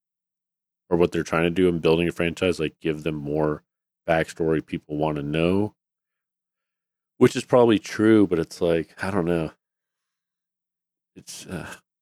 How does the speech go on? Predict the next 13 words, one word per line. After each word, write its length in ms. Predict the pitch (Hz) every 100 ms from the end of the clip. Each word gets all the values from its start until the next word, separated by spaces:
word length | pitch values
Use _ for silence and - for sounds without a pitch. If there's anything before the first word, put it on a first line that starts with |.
| _ _ _ _ _
it 120 | 113
just 200 | 107 127
seems 260 | - 127 113
like, 260 | 113 101 _
almost 340 | 104 110 101
like 140 | 90 82
the 80 | 87
backstory 480 | 87 90 - 98 85
has 160 | 90
to, 100 | -
like, 240 | 85 78 76 _ _ _ _ _
actually 560 | 98 101 - 104 92 87 -
add 240 | 82 85